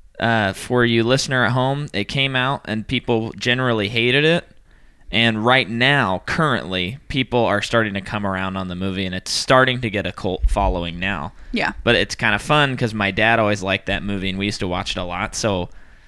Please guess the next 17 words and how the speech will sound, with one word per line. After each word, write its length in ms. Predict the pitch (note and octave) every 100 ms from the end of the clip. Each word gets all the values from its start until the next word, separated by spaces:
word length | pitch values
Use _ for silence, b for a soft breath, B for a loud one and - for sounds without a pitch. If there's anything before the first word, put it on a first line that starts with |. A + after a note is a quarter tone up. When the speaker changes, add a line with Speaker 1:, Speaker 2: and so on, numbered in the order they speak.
| b b b
Speaker 1:
I've 160 | G#2+ A2+
always 200 | G#2 G2
been 140 | F2+
a 40 |
fan 260 | - F2+ E2
of 60 | C#2+
the 80 |
movie. 400 | F2 G2 B1+ - - - - - -
Speaker 2:
Brownie 260 | F#3 E3+ F3
points 300 | F#3+ F#3 -
for 140 | G#3
you. 240 | G#3+ G3+ G3+
Speaker 1:
I 140 | A#2
know, 180 | C#3 D3
it 80 | G#2+
feels 240 | D3+ D#3
good. 380 | D#3 E3+ G2 A2+